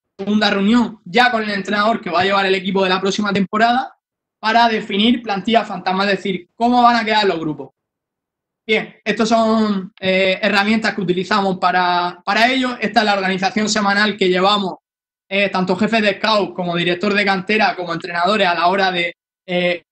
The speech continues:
el cómo gestionamos la información. Y, eh, creo que también en, de, después cada club tiene que identificar cómo es su proceso de,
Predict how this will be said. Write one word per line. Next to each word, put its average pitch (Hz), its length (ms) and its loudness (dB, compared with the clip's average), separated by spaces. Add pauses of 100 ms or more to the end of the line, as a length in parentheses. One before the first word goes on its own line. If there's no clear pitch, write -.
(140)
el 165 220 -6
cómo 208 240 0
gestionamos 190 420 0
la 180 80 0
información. 180 680 -2 (1600)
Y, 285 400 0
eh, 196 580 4 (300)
creo 233 180 2
que 233 80 2
también 226 220 2
en, 226 300 -2 (120)
de, 185 380 -4 (120)
después 208 460 2
cada 214 300 2
club 240 440 2
tiene 226 220 2
que 226 80 0
identificar 208 840 -2
cómo 220 220 2
es 220 80 0
su 208 140 0
proceso 202 520 0
de, 170 400 -2